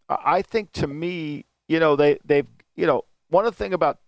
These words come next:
the Miami is, is they haven't played elite quarterbacks. But even when they, I mean, even against Kenny Pickett, they made some plays. They just haven't been able to get the pressure that we saw them get a couple years when they were getting those turnovers. They play a lot of man-to-man.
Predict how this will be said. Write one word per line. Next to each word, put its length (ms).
the 60
Miami 520
is, 240
is 140
they 160
haven't 280
played 260
elite 280
quarterbacks. 640
But 180
even 320
when 140
they, 160
I 60
mean, 160
even 180
against 300
Kenny 240
Pickett, 320
they 100
made 240
some 160
plays. 400
They 120
just 240
haven't 300
been 100
able 320
to 160
get 260
the 80
pressure 640
that 140
we 120
saw 300
them 80
get 180
a 40
couple 280
years 260
when 80
they 80
were 100
getting 200
those 180
turnovers. 400
They 120
play 200
a 60
lot 220
of 60
man-to-man. 600